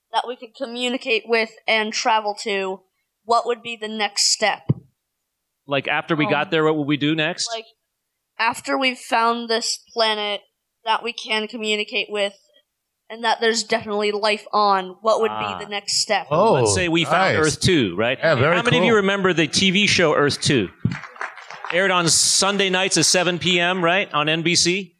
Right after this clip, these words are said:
Speaker 2: I liked it. It was great. A little kid called Ulysses. Yeah, it was lots, uh, it, it, it eventually jumped the shark, but it was a cool idea for a few moments. Yeah. Emily, what do you think? What do we do
Speaker 3: Yeah,
Speaker 2: next?
Speaker 3: so
Speaker 2: What do we
Speaker 3: let's,
Speaker 2: find
Speaker 3: uh,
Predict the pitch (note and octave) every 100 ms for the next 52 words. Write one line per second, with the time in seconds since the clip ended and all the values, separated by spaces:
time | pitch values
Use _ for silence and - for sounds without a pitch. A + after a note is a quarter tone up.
0 | _ - C#4+ G#3 G#4 - C3+ C3+ - C3+
1 | A3 - B2+ D3 - D#3+ C#3 D3 B2+ A2+
2 | A2 C3+ - - D#3+ - G2 - G2+ _
3 | _ _ _ E3+ F#3 - - D3+ - F3+
4 | E3+ F3 - E3 F#3+ A3 F#3+ D#3 D#3+ D3
5 | C3 C#3+ B2 - C3 C3 - F3 D3 A#2
6 | A#2+ G#2+ - F#2+ - F#2+ F#2 F2 - G#2+
7 | E2+ _ _ _ E3 G#3 C3+ G2+ D3 D3
8 | D#3+ A2 C4+ D#4 G#3 D#3 G#3+ D4+ C#4+ D#4
9 | - E4 C#4 C#4+